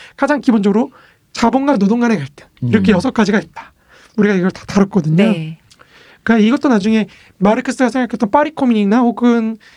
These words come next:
Speaker 1: 아니면 그 소수자 혁명, 다수자 혁명이 이 여섯 가지 갈등 축을 어떻게 다뤘는지,
Speaker 2: 음.
Speaker 1: 그런 것도 우리가 다음 시간에 한번 보도록 하겠습니다. 그리고 이제 여기에 맞춰서 이제 어떻게 마르크스가 내세웠던 그 혁명론이라는 거는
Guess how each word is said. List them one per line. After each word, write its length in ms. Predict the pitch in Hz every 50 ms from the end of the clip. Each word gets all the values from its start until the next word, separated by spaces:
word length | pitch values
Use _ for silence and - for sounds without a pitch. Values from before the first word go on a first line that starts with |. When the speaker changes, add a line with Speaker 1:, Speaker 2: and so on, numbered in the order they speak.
| _ _ _ -
Speaker 1:
아니면 440 | - 180 190 190 190 190 185 175 160 - _ _ _ -
그 140 | - 190 165
소수자 340 | - 285 277 - - 285
혁명, 260 | 247 226 208 180 165 - _ _ -
다수자 360 | - - 202 190 - 247 220
혁명이 420 | 226 233 226 208 190 220 285 320 - - - - _ -
이 100 | 220 208
여섯 160 | 202 170 - -
가지 180 | - 269 262
갈등 320 | 254 - 196 165 - 247 -
축을 200 | - 269 262 214
어떻게 180 | 165 - 269
다뤘는지, 640 | - - - 202 220 254 269 240 165 151 - - - _ -
Speaker 2:
음. 40 | 202
Speaker 1:
그런 160 | 208 220 220
것도 180 | 220 208 226 185
우리가 220 | 165 175 185 170 170 - _ _ _ _ -
다음 200 | - 208 214 202
시간에 240 | - 190 208 196 170
한번 200 | 156 151 147 143 _ -
보도록 420 | - 208 170 160 180 175 - -
하겠습니다. 400 | 240 208 202 - - _ _ _ - _ _ - - - - - - - - - - - -
그리고 320 | - 208 208 214 214 196 - - - -
이제 240 | 220 175 214 202 196
여기에 520 | 190 196 214 247 311 320 311 302 302 277
맞춰서 400 | 226 208 196 185 - 233 220 233
이제 140 | 208 190 202
어떻게 580 | 185 165 160 - - - 226 214 214 196 190 214
마르크스가 460 | 196 202 214 208 - - - 220 220
내세웠던 400 | 185 180 165 202 214 202 208 208
그 80 | - 196
혁명론이라는 720 | 170 196 247 294 320 320 294 285 269 240 214 190 190 170
거는 280 | 156 165 175 208 262 285